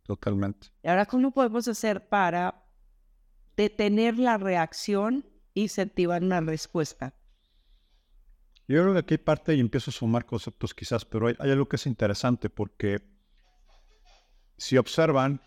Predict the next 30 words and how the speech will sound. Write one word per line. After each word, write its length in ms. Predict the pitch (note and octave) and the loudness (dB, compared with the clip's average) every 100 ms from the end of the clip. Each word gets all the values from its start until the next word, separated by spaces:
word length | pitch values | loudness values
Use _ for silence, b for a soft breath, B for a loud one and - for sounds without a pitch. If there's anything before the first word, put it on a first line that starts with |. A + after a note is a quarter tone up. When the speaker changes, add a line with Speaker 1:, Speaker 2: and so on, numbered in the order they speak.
| _ | _
Speaker 1:
a 100 | A2+ | -2
nuestros 340 | G#2 G#2 A#2 F#2 | 0 0 -4 -6
escuchas 640 | F#2+ - B2 - G#2+ - | -8 -4 -4 0 -2 0
y 40 | |
aquí, 200 | G2+ - | -6 -4
aquí 200 | G#2+ - | -6 -4
que 80 | - | -10
estamos 280 | - G#2+ G#2 | -2 0 0
platicando, 720 | - G2+ G#2+ - A2 G2+ F#2 _ _ _ _ _ _ _ _ - _ _ _ _ _ _ _ _ _ | -2 -4 -4 0 2 2 -2 _ _ _ _ _ _ _ _ -20 _ _ _ _ _ _ _ _ _
la 240 | B2+ B2 B2+ | -2 0 2
gran 580 | D3+ E3+ F3+ F3+ F3 _ | 2 2 2 0 -4 _
o 220 | D#3 B2 | -4 -2
el 120 | A#2 A#2 | 0 0
gran 260 | C#3 D#3+ | 0 -2
factor 800 | - - C3+ - _ C#3 B2 G2+ b b b - | -4 -2 -2 -4 _ 0 0 -2 b b b -2
para 320 | G#2+ G2+ G2 | 0 2 -2
generar 360 | - G2+ G#2+ B2+ | -6 -4 -2 -2
ese 180 | C3 - | -2 -6
programa 640 | - G2+ G2 A2 C3+ F#3 - _ _ - | -4 -4 -2 -2 0 -2 -6 _ _ -8
es 140 | G#2+ | 0
la 80 | A2+ | 0
repetición, 640 | G#2 - G#2+ G2+ - - - _ _ _ _ _ _ - | 0 -6 -8 -4 -4 -6 -8 _ _ _ _ _ _ -18
Speaker 2:
Ujú. 340 | D#3+ D#3+ D#3 _ _ - | -12 -12 -12 _ _ -6
Speaker 1:
que 100 | A#2 | -2
es 60 | |
lo 80 | A#2 | 2
mismo 240 | A#2 A2 A#2 | 2 2 0
que 100 | G#2 | 0
la 160 | F#2 - | 0 0
práctica. 420 | - - - | -6 -6 -16